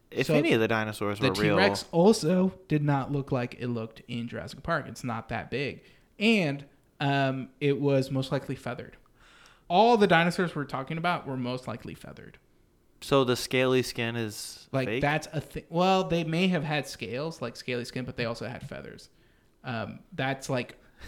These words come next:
Speaker 2: the common knowledge right now.
Speaker 1: Now I just imagine the period of dinosaurs, just a bunch of giant chickens running
Speaker 2: Like
Speaker 1: around.
Speaker 2: giant chi-, <laughs> yes, pretty much, pretty much.
Speaker 1: That's awful.
Speaker 2: That's weird, right?
Speaker 1: Yeah.
Speaker 2: Totally. It's totally
Speaker 1: Kinda
Speaker 2: weird.
Speaker 1: changes the whole tone
Speaker 2: Totally
Speaker 1: of
Speaker 2: weird.
Speaker 1: dinosaurs for me.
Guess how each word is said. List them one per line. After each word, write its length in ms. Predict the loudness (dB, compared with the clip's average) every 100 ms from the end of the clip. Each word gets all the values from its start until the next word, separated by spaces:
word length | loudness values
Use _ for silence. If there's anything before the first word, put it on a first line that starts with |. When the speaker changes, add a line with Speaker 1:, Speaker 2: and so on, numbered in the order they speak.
| -8
Speaker 2:
the 80 | -8
common 540 | -8 -10 -8 -8 -8
knowledge 420 | -10 -12 -14 -14
right 200 | -16 -16
now. 260 | -16 -16 -14 -2
Speaker 1:
Now 180 | 0 0
I 60 |
just 260 | -2 -4 -4
imagine 600 | 0 2 2 0 -4 -2
the 100 | -2
period 400 | 2 4 4 2
of 80 | 2
dinosaurs, 680 | 2 2 0 0 0 0
just 140 | 0 -2
a 60 |
bunch 180 | -2 -4
of 80 | -6
giant 360 | -4 -4 -4 -4
chickens 340 | -4 -6 -8
running 160 | -6 -2
Speaker 2:
Like 120 | 0
Speaker 1:
around. 360 | 4 4 2
Speaker 2:
giant 0 |
chi-, 340 | -2 -4 -2 0
<laughs> 40 |
yes, 200 | 0 0
pretty 280 | -2 0 2
much, 480 | 2 0 -2 -6 -10 _
pretty 220 | -12 -10
much. 300 | -10 -14 -14
Speaker 1:
That's 480 | -10 -10 -10 -14 -16 _ -14
awful. 380 | -12 -12 -14 -12
Speaker 2:
That's 200 | -12 -14
weird, 300 | -16 -16 -14
right? 300 | -14 -14 -10
Speaker 1:
Yeah. 360 | -6 -2 -2
Speaker 2:
Totally. 340 | -4 -6 -10 -14 -16
It's 160 | -16
totally 140 | -12 -2
Speaker 1:
Kinda 120 | 0
Speaker 2:
weird. 100 | 0
Speaker 1:
changes 320 | -2 -4 -6
the 80 | -8
whole 260 | -4 0 0
tone 220 | 0 -2
Speaker 2:
Totally 160 | -2 -4
Speaker 1:
of 60 |
Speaker 2:
weird. 120 | -4
Speaker 1:
dinosaurs 420 | -2 -4 -4 -4 -4
for 120 | -8
me. 240 | -10 -10